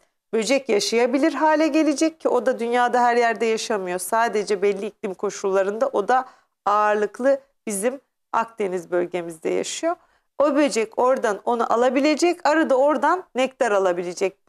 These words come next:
Durum bu. Dolayısıyla biz bu durumda gerçekten, nasıl diyeyim, ciddi bir kayıp yaşadık. Çok üzücü. Ben gittim oraları gezdim, arıcılarımızla konuştum. İnanın arıcılarımız evlerini,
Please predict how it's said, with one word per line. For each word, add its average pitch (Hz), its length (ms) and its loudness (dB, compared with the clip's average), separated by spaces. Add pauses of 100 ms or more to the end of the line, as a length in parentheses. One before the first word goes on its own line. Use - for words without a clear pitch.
(120)
Durum 302 380 4
bu. 196 320 0 (540)
Dolayısıyla 302 680 2
biz 285 240 2
bu 302 140 2
durumda 262 380 2
gerçekten, 285 880 0 (680)
nasıl 254 320 -4
diyeyim, 240 240 -4 (280)
ciddi 254 380 0
bir 294 100 2
kayıp 262 340 0
yaşadık. 208 420 -4 (180)
Çok 277 220 -2
üzücü. 202 360 0
Ben 240 220 0
gittim 240 320 -4
oraları 226 340 2
gezdim, 202 460 -2
arıcılarımızla 214 840 0
konuştum. 190 680 -6 (340)
İnanın 277 460 0
arıcılarımız 240 760 0 (120)
evlerini, 226 760 0